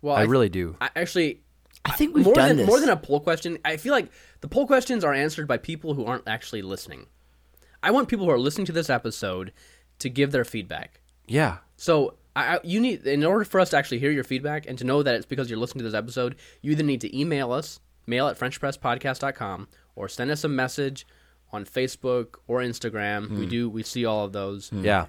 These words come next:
Speaker 1: That's probably better than
Speaker 2: It's
Speaker 1: an
Speaker 2: really
Speaker 1: email.
Speaker 2: easy to message on Instagram.
Speaker 1: Yeah.
Speaker 2: Like, really, really
Speaker 1: And
Speaker 2: easy.
Speaker 1: it's French Press Pod.
Speaker 3: At, yep, yep, yep, that's
Speaker 2: Is,
Speaker 3: right.
Speaker 2: is it?
Speaker 3: Yeah, at French Press Pod.
Speaker 2: I thought it was French, French, French Press Podcast.
Speaker 1: I think, I think the cast was just too,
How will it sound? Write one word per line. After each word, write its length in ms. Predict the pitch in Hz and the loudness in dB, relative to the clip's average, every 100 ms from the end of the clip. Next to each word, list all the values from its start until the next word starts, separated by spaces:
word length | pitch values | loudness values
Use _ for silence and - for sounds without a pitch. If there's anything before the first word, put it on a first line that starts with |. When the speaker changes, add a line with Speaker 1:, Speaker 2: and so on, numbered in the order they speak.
| - | -4
Speaker 1:
That's 160 | 139 - | -6 0
probably 160 | 156 | 0
better 260 | 127 127 123 | 2 0 2
than 120 | 139 | 0
Speaker 2:
It's 100 | 104 | 4
Speaker 1:
an 60 | 165 | 6
Speaker 2:
really 200 | 220 156 | 8 8
Speaker 1:
email. 100 | 143 | 6
Speaker 2:
easy 160 | 127 | 4
to 80 | 113 | 4
message 360 | 107 101 - 98 | 4 0 0 -2
on 100 | 90 | -4
Instagram. 580 | 87 - 90 90 87 82 _ | -6 -8 -2 0 -2 -6 _
Speaker 1:
Yeah. 280 | 110 92 - _ _ _ - | -8 -6 -8 _ _ _ -4
Speaker 2:
Like, 160 | 98 - | -4 -2
really, 400 | - 120 127 110 | -8 0 4 4
really 220 | 95 92 87 | 4 0 0
Speaker 1:
And 100 | 87 | 0
Speaker 2:
easy. 40 | 80 | -2
Speaker 1:
it's 100 | 117 | -4
French 360 | - 143 143 - | -6 -4 -4 -4
Press 180 | 123 - | -6 -6
Pod. 360 | 110 85 76 - _ _ _ _ _ _ _ _ _ _ _ - | -6 -6 -6 -12 _ _ _ _ _ _ _ _ _ _ _ -2
Speaker 3:
At, 220 | 127 123 135 | 4 4 6
yep, 240 | 139 - _ - | 2 2 _ 2
yep, 240 | 131 - _ _ | 2 2 _ _
yep, 140 | 113 | -2
that's 160 | - - | -2 -4
Speaker 2:
Is, 60 | 98 | -2
Speaker 3:
right. 180 | 90 - | -2 -4
Speaker 2:
is 120 | 107 | -10
it? 160 | 175 - _ _ _ | -10 -10 _ _ _
Speaker 3:
Yeah, 160 | 120 95 | 0 0
at 260 | - 120 - | 2 0 0
French 200 | 123 104 | -4 -2
Press 200 | 104 92 | -4 -4
Pod. 260 | - 76 76 | -6 -8 -8
Speaker 2:
I 80 | - | -8
thought 140 | 123 | -6
it 40 | 92 | -6
was 100 | - | -8
French, 200 | 92 - | -12 -12
French, 220 | 90 - | -14 -16
French 280 | _ - 87 | _ -14 -12
Press 140 | - 90 | -14 -14
Podcast. 600 | - 95 - - - - | -12 -12 -10 -12 -12 -12
Speaker 1:
I 40 | - | -12
think, 240 | - - _ - | -14 -18 _ -14
I 60 | |
think 100 | 110 | -12
the 60 | 95 | -12
cast 340 | - 95 92 - | -10 -8 -8 -10
was 100 | - | -20
just 180 | 92 - | -20 -18
too, 300 | 92 85 | -16 -16